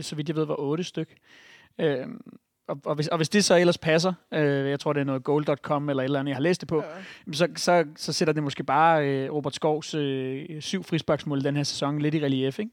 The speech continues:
Speaker 1: Øhm, altså, vi, vi taler virkelig om, øh, tror jeg,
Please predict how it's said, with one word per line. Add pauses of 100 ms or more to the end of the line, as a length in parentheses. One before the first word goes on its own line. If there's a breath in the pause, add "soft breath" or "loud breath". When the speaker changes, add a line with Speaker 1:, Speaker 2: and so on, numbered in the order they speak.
(100)
Speaker 1:
Øhm, (460 loud breath)
altså,
vi, (760)
vi
taler
virkelig (100)
om, (260)
øh, (440)
tror
jeg,